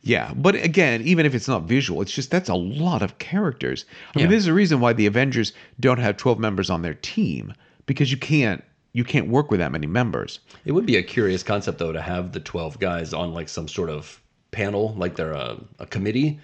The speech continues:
Speaker 1: Sure.
Speaker 2: And then they rotate who's in charge based on what time of year it is.
Speaker 1: I, oh, that's an interesting idea.
Speaker 2: 'Cause, like, hey, Mercury rising and now, or whatever, Scorpio's rising, and now it's Scorpio's turn, and the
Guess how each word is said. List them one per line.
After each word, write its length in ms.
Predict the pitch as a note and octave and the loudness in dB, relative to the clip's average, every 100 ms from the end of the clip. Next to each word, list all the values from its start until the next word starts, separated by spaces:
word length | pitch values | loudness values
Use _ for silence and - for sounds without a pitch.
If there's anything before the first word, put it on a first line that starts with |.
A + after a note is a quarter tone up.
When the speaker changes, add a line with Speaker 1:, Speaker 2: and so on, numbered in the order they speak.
| - | -8
Speaker 1:
Sure. 300 | - C3+ B2 | 0 2 2
Speaker 2:
And 140 | G#2+ | 2
then 160 | G2+ G2 | 0 2
they 100 | F#2 | 0
rotate 540 | F2 F#2+ F#2+ G#2+ F#2+ | 0 0 0 0 0
who's 200 | G2 F#2+ | 0 -2
in 120 | F#2 D#2+ | -2 -2
charge 380 | F#2 G#2+ G2 | 0 0 0
based 240 | G2+ F2+ G#2 | -2 0 0
on 160 | F2 | 0
what 100 | F#2+ | -2
time 180 | F#2+ F#2+ | -2 -2
of 60 | F2 | -2
year 180 | E2+ G#2+ | 0 2
it 80 | |
is. 200 | B2 C3+ - _ _ _ _ | 0 0 -8 _ _ _ _
Speaker 1:
I, 80 | - - | -4 -2
oh, 80 | A2 | -6
that's 240 | F#2+ A#2 - | -2 -2 -2
an 100 | - | -8
interesting 540 | - A#2 D3+ C#3+ F2 C#2+ | -6 -6 -6 -6 -6 -4
idea. 520 | B1+ D2 B1 A#1 A1+ _ _ _ | -6 -6 -8 -10 -12 _ _ _
Speaker 2:
'Cause, 160 | G2+ E2 | -6 -4
like, 160 | E2 F2 | -4 -2
hey, 460 | A2 C3 D2+ D#2+ - _ _ _ _ | 0 0 -2 -6 -12 _ _ _ _
Mercury 420 | F#2 G2 F#2+ F2+ | -6 -4 -2 -2
rising 420 | E2+ F2 F#2+ F2 | -2 -2 -2 -2
and 100 | D#2 E2 | -4 -6
now, 120 | D#2+ | -6
or 100 | D#2+ | -8
whatever, 360 | E2 E2 D#2+ D2+ | -6 -6 -6 -8
Scorpio's 500 | - G2+ A2+ F2 E2+ | -2 0 2 0 -2
rising, 300 | E2 D#2+ E2+ | -4 -4 -4
and 80 | |
now 100 | F2+ | -4
it's 80 | E2+ | -4
Scorpio's 400 | - F2 G#2 F#2+ | -2 0 2 0
turn, 260 | - F#2+ F2+ | 0 0 0
and 100 | F2 | -2
the 160 | E2+ | -4